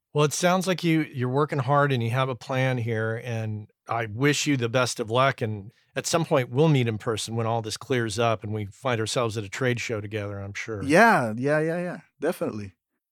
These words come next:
Speaker 1: Final question.
Speaker 2: Yes.
Speaker 1: Where does the name Nacho come from?
Speaker 2: Nacho. Okay, that would be the diminutive of Ignacio. Ignacio, I think it's Italian. It's basically if you get the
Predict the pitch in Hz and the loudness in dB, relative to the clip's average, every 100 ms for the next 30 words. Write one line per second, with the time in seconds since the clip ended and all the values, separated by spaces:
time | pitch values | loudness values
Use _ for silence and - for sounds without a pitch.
0 | - - 214 226 190 - 139 120 107 95 | -18 2 2 4 4 4 4 4 -4 -10
1 | 92 135 104 - 220 302 220 269 262 254 | -4 -4 -4 -2 -2 -2 -2 -2 0 2
2 | 247 269 - 147 135 127 107 113 95 90 | 2 2 2 2 4 0 0 -6 -6 -10
3 | - _ - 131 220 247 123 101 101 - | -16 _ -2 4 4 4 0 -4 -10 -20
4 | _ 143 - 156 - _ _ _ - 196 | _ 0 4 2 2 _ _ _ 2 4
5 | 208 196 202 185 170 135 127 143 147 175 | 4 4 2 2 2 0 0 2 2 2
6 | 190 160 131 117 - _ - 135 120 - | 4 4 2 2 -8 _ 4 4 4 -4
7 | 131 147 151 131 98 104 - _ _ _ | -4 2 2 2 -4 -10 -16 _ _ _
8 | - 143 151 180 - 220 220 214 - - | -2 0 4 4 4 4 4 2 -4 -4
9 | 160 202 240 220 - 120 - 120 127 160 | -4 -2 -2 -2 -4 -6 0 2 2 2
10 | 208 - _ - 135 139 - - - _ | 0 -4 _ -2 0 0 -6 -10 -14 _
11 | _ - - 165 170 190 190 165 139 147 | _ -20 0 2 2 2 4 4 0 2
12 | 156 147 - 143 139 | 2 2 4 4 6